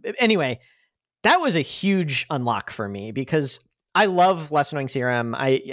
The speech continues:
as I've said many times before, and I, I truly mean it,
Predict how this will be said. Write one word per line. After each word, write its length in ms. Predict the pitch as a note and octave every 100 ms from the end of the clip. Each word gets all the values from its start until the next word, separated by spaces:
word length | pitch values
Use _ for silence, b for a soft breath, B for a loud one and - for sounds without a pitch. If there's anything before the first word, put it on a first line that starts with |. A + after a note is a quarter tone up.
| C3
as 160 | D#3+ C#3+
I've 120 | C3
said 200 | D#3+ C#3
many 180 | C#3 C3
times 300 | C3 B2 A#2+
before, 480 | A2+ - C#3 C3
and 100 | B2+
I, 200 | A#2+ A2+ -
I 80 | A#2+
truly 380 | - C#3 A#2
mean 220 | A#2 C3 B2
it, 160 | A2+